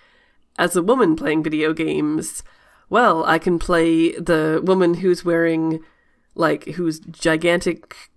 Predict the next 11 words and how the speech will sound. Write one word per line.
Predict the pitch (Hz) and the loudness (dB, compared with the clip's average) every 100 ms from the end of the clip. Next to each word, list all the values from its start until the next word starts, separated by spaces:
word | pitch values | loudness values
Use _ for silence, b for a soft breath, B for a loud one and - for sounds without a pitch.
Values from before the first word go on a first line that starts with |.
| - _ _ _ _ 190 | -20 _ _ _ _ -4
boobs | 180 180 180 180 185 | 2 4 2 -2 -6
and | - 165 160 156 156 156 - - _ - | -4 -2 0 2 0 -2 -8 -12 _ -20
wearing | - 165 175 165 170 175 | -16 -4 0 2 2 2
next | 170 - | 0 -2
to | - | -4
nothing, | 175 185 247 247 254 254 b b b | -2 -2 -2 0 -2 -6 b b b
or | 180 165 | 2 2
I | |
can | 160 170 | 2 -2
play, | 160 170 | -2 -2
like, | 160 160 156 160 | 0 -2 -4 -8